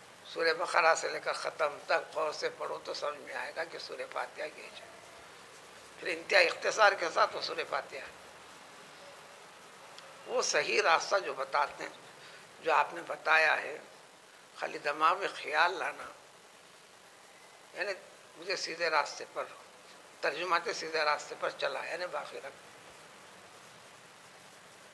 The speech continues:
हिदायत तौफीक देना अल्लाह का काम है। आप तवज्जो करके आगे बढ़ते हुए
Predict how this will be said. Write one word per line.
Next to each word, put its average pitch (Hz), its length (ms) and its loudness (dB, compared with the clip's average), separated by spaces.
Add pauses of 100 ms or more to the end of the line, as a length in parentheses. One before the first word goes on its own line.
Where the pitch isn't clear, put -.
(580)
हिदायत 220 400 8
तौफीक 196 300 0
देना 185 240 4
अल्लाह 165 220 4
का 147 160 -2
काम 147 280 -2
है। - 100 -6 (2000)
आप 196 240 10
तवज्जो 208 380 4
करके 226 280 2
आगे 180 220 8
बढ़ते 147 380 2
हुए 135 240 -4